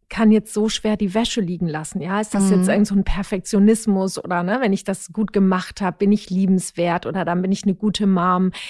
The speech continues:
Speaker 1: Ja, was sind da überhaupt für Glaubenssätze? Das finde ich ganz spannend. Wenn wir die nämlich erwischt haben, wird das Leben so viel <laughs> leichter, freudvoller.
Speaker 2: Mhm.
Speaker 1: Und, äh, Prios setzen.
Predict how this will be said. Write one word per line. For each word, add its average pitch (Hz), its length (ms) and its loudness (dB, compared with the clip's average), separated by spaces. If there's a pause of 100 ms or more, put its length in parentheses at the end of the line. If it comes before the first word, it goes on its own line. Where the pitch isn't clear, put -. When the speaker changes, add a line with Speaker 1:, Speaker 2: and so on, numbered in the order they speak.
(260)
Speaker 1:
Ja, 208 240 2
was 208 180 -2
sind 220 220 0
da 214 100 2
überhaupt 190 280 -4
für 185 160 -6
Glaubenssätze? 185 720 -2
Das - 140 -8
finde 196 160 2
ich - 160 -8
ganz 208 280 2
spannend. 170 540 -4
Wenn 185 180 -2
wir 196 80 0
die 214 240 0
nämlich 254 320 -2
erwischt 180 480 -6
haben, 170 340 0
wird 180 140 -2
das 190 160 -6
Leben 202 260 2
so 226 200 -2
viel 220 240 2 (140)
<laughs> - 180 -20
leichter, 208 640 0
freudvoller. 202 800 -2 (120)
Speaker 2:
Mhm. 196 440 2 (580)
Speaker 1:
Und, 208 600 4
äh, 190 300 2 (120)
Prios 269 540 0 (100)
setzen. 170 640 -4